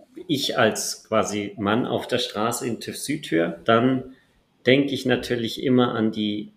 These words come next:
Autoplakette, die mir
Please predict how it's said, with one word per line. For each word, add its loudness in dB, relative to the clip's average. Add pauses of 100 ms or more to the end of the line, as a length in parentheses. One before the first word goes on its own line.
(280)
Autoplakette, 0 (380)
die 4
mir 2